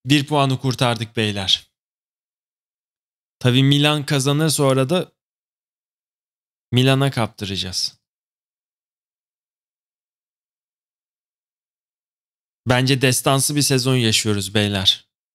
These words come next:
Şu kadroyla Juventus'tan bir puan aldık ya, o bile yeter. Ronaldo'nun adını duymadık.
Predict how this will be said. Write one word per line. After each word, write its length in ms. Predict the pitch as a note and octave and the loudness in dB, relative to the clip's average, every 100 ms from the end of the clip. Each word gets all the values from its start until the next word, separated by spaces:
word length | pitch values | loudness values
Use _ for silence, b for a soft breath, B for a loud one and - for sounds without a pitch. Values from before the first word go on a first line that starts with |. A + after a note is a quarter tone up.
| _ _ _ _ _ _ _ - | _ _ _ _ _ _ _ -4
Şu 180 | - | -2
kadroyla 600 | B2+ C#3+ C#3 C#3 C3+ C3+ - _ _ - | 2 0 2 2 2 0 -2 _ _ -2
Juventus'tan 720 | C3 C#3 C#3+ C#3+ C3 - C3+ | 2 4 2 -2 -6 -2 0
bir 120 | C3+ C3+ | 0 0
puan 240 | C#3 B2+ | 0 2
aldık 460 | B2+ B2 B2+ C#3 A2+ | 2 0 -2 -6 -4
ya, 200 | G2+ G#2 _ _ _ _ _ _ - | -6 -8 _ _ _ _ _ _ -2
o 160 | B2+ | 2
bile 160 | A#2+ A2+ | 2 2
yeter. 480 | A2 G#2+ G2+ F#2+ - _ _ _ _ - | 0 -2 -6 -8 -12 _ _ _ _ 0
Ronaldo'nun 680 | B2+ C3 D#3 E3+ D#3+ E3 F3+ | 2 4 2 2 0 0 0
adını 420 | C#3 C3 C#3+ D3+ | -2 0 0 0
duymadık. 560 | C3+ A2 G2 F#2 - | -2 -2 -6 -10 -18